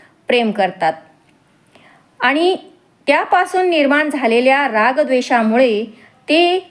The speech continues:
कुठेही सामावत नाहीत. त्याप्रमाणे अंतःकरणात विषयांची हाव असलेल्यांना विषय वासनेचा समुदाय गोळा करावा लागतो, पण विषयभोगाच्या वासना तृप्त करण्यासाठी द्रव्याची आवश्यकता असते.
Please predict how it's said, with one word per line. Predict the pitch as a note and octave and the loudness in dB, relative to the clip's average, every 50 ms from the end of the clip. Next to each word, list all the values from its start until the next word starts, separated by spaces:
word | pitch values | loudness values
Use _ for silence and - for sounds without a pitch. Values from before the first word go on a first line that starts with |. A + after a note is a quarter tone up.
| - _ | -16 _
कुठेही | - D#4 C#4+ D4 D#4+ F4 F4+ E4+ F4 F#4 D#4+ C#4+ D4 | -2 0 0 2 2 2 4 4 4 2 2 0 -2
सामावत | C#4+ - D4 B3 A#3+ A#3+ B3 C4 C#4 D4 D4 C#4 | -2 -2 -2 -2 0 0 0 0 0 0 0 0
नाहीत. | A#3+ A3+ C4 A3 - - - - _ _ _ _ _ _ _ _ _ _ - | -4 -4 -4 -4 -8 -10 -16 -20 _ _ _ _ _ _ _ _ _ _ -2
त्याप्रमाणे | G#3+ A3+ A#3 A#3 A3+ G#3+ G#3+ G#3+ G#3+ A3+ B3+ C#4 | 0 0 0 2 0 0 0 2 0 0 0 -2
अंतःकरणात | C#4 - - A3 A3 A3 - D4+ D#4 - D4 C4 A#3 A3+ G#3+ A3+ D4 - - - - - _ _ - | -2 -2 -4 -4 -4 -2 -2 -2 -2 0 0 0 0 0 0 -2 -2 -2 -6 -16 -20 -20 _ _ -2
विषयांची | A#3 C4 - D#4 D4 C#4 C4+ C4 C#4+ C4+ C#4 C#4 | -2 0 0 2 0 0 0 0 -2 -2 -2 -2
हाव | C4 - - B3 B3+ B3 A3 G3+ - | -2 0 0 0 0 0 0 -2 0
असलेल्यांना | A#3+ A#3+ A#3 - - A#3 B3 D4+ C#4 C4 A#3+ A#3 A3+ A3+ A#3+ B3 C#4 C#4 | 0 0 0 0 0 0 2 2 2 0 0 0 0 0 0 0 0 0
विषय | C4 A#3 G#3+ A3+ A3 - C#4+ D4 | -2 -2 -2 -4 -2 0 2 2
वासनेचा | D4 C#4+ C4 A#3 A3+ - A#3+ A3+ A3 A3+ A3 A3+ C4 B3 B3+ - | 2 4 2 2 0 0 -4 -4 -2 -2 -2 0 2 2 2 0
समुदाय | - A3+ G#3 G#3 A3+ A#3 B3+ B3+ B3+ A#3+ | -2 -4 -4 -2 -2 0 0 0 0 -2
गोळा | G#3 G#3+ G#3 G3+ G#3+ A3+ B3 C4 | -2 -2 0 2 2 2 2 2
करावा | - C4 A#3+ A#3+ A#3+ A#3+ B3 B3 | 2 0 2 2 2 4 4 2
लागतो, | A#3+ - - - - - G3+ F#3 - - - _ _ _ _ - - - - - _ _ _ - | 2 0 -4 -6 -6 -6 -6 -6 -6 -10 -18 _ _ _ _ -20 -20 -20 -20 -20 _ _ _ -2
पण | C#4+ E4+ F#4+ | -2 -2 0
विषयभोगाच्या | E4+ D4 C4 B3+ - D4 E4 F4+ F4+ E4+ E4 D#4+ E4 D#4+ D#4+ D#4+ F4 E4 E4 | 0 0 0 0 0 0 0 2 2 2 4 4 4 0 2 2 2 2 2
वासना | D#4+ C#4+ C#4 - C#4+ C#4+ D4+ D4+ | 2 0 0 -2 -2 0 0 -2
तृप्त | D4+ D4+ C4+ C4+ C4+ C4+ - D4+ D4+ D4+ | 0 0 0 0 0 -2 -4 -6 -2 -2
करण्यासाठी | D4 C4+ B3+ B3+ C4 B3+ C4 C4 A3+ G#3+ - B3 C4+ C4+ | -2 0 0 0 0 0 0 0 -2 -2 -2 -4 -4 -2
द्रव्याची | A3+ A#3 A3+ G#3+ A3 B3+ B3+ B3+ B3+ - D4 | 0 0 0 2 2 0 0 -2 -4 -4 -2
आवश्यकता | D4 B3+ G#3+ G3+ G#3 G#3+ - A#3 A3+ - - A#3+ | 0 0 0 0 -2 -2 -4 -6 -6 -2 0 0
असते. | A#3 A3 G#3+ - - G3+ F3 D3 - | 0 0 -2 -4 -8 -8 -8 -8 -12